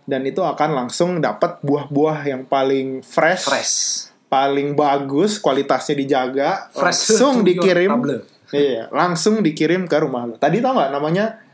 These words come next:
Speaker 1: Sebenarnya bukan fresh to your table.
Speaker 2: Apa dong? Non-fresh.
Speaker 1: Namanya <laughs> bukan. Namanya fresh table.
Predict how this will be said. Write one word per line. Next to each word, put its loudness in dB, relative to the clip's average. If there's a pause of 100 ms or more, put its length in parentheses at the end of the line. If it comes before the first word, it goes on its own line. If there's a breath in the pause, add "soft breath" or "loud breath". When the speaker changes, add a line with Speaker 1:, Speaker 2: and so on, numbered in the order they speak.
(140)
Speaker 1:
Sebenarnya -2
bukan -2
fresh -4
to -2
your -2
table. 0
Speaker 2:
Apa -12
dong? -20
Non-fresh. -2
Speaker 1:
Namanya 4 (400)
<laughs> 4
bukan. 2 (640 loud breath)
Namanya 2
fresh 0
table. 2